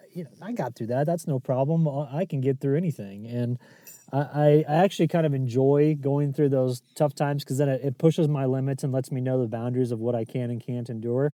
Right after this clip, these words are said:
And, you know, on-, once you get through a night like that and then you get up and you get your coffee going, and, like,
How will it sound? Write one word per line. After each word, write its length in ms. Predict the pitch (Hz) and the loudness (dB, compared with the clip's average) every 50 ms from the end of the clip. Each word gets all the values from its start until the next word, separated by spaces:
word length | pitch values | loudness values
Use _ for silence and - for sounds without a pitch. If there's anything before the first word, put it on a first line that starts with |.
| _ _ _ - | _ _ _ -2
And, 400 | 135 139 139 131 127 123 120 120 - - - _ _ _ _ - - - - | 0 2 4 4 4 2 0 -2 -8 -14 -20 _ _ _ _ -20 -20 -6 -2
you 100 | 151 147 | 2 4
know, 140 | 143 139 156 | 4 4 4
on-, 180 | 180 185 156 156 | 4 2 2 2
once 260 | 165 202 214 - - | 2 2 2 2 2
you 60 | 180 | 2
get 220 | 156 180 175 156 | 4 4 4 4
through 100 | - 175 151 | 4 2 2
a 20 | |
night 180 | 143 147 160 165 | 4 2 2 2
like 180 | 156 151 143 131 | 4 2 2 2
that 160 | 151 143 139 | 2 2 2
and 80 | 139 143 | 2 2
then 80 | 143 | 0
you 60 | 143 135 | 0 2
get 160 | 127 147 143 | 4 4 4
up 200 | 143 143 143 135 | 4 4 2 2
and 80 | 135 139 | 0 0
you 60 | 131 | 0
get 100 | 147 143 | 0 -2
your 100 | 135 131 | -2 -4
coffee 360 | - 135 135 135 135 - 139 | -4 -4 -4 -4 -4 -4 -2
going, 340 | 127 135 131 131 127 131 127 | -2 -2 0 0 -2 -2 -2
and, 80 | 127 | -2
like, 180 | 131 131 131 127 | 0 0 0 -2